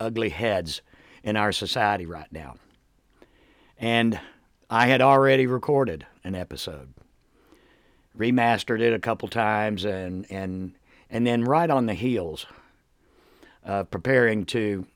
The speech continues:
upload it, more hatred, more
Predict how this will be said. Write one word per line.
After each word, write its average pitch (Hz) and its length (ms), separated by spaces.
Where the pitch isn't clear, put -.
upload 107 400
it, 143 100
more 135 260
hatred, 90 420
more 131 560